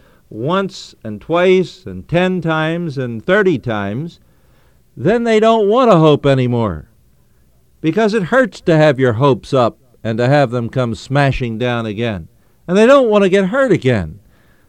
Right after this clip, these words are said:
So they, they, on the one hand, want to hope. On the other hand, they refuse to hope. On the one hand, they want to get out of their mess. On the other hand, they don't want to get their, their spirits up and really go to work on something that's only going to let them down once more.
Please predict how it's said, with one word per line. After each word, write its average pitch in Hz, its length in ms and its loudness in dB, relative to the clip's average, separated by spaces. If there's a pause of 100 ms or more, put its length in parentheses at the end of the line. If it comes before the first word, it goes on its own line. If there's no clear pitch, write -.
So 180 220 0
they, 185 300 6
they, 160 380 -2 (320)
on 123 80 -2
the 120 80 0
one 165 240 2
hand, 196 300 0
want 165 300 0
to 190 120 -2
hope. 196 360 -4 (400)
On 127 100 -2
the 143 140 0
other 165 220 2
hand, 156 280 0
they 156 100 2
refuse 160 580 2
to 107 120 -2
hope. 101 400 -4 (520)
On 127 80 -2
the 135 80 2
one 180 280 2
hand, 190 320 2
they 175 120 2
want 165 280 2
to 196 40 0
get 190 180 2
out 190 160 2
of 190 80 -2
their 180 140 -2
mess. 180 400 -4 (300)
On 135 120 -4
the 147 100 0
other 165 240 4
hand, 160 280 -2
they 156 100 -2
don't 156 220 -2
want 151 160 -6
to 139 80 -6
get 147 260 -6
their, 131 300 0 (360)
their 120 160 -2
spirits 180 640 0
up 156 280 -2
and 107 260 -4
really 180 280 4
go 147 160 -2
to 151 80 0
work 151 300 -2
on 143 160 -4
something 135 440 -6
that's 123 180 -8
only 131 240 -4
going 120 220 -4
to 110 100 -4
let 113 280 -4
them 107 200 -6
down 110 340 -4
once 104 360 -8
more. 92 300 -8